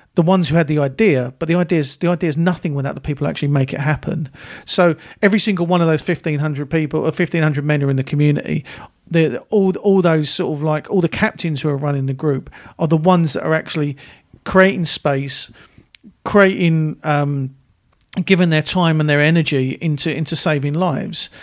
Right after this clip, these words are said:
So, so what you can do is, no matter if you're, if you, like, i-, as you've sort of said about social anxiety, but the thing is, what you're doing is you're, you're taking what you've learned and what, what you've,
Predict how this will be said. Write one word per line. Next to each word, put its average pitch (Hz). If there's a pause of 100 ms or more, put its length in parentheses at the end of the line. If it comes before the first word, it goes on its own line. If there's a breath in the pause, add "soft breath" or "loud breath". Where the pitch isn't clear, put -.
(120)
So, 185
so 185
what 202
you 185
can 175
do 156
is, 143
no 170
matter 156
if 156
you're, 208
if 175
you, 185 (400 loud breath)
like, 160
i-, 175
as 170
you've 180
sort 143
of -
said 165
about 147
social 156
anxiety, 139 (260 loud breath)
but -
the 170
thing 190
is, 147
what 185
you're 170
doing 165
is 151
you're, 175
you're 170
taking 185
what -
you've 165
learned 147
and 160
what, 156
what 170
you've, 160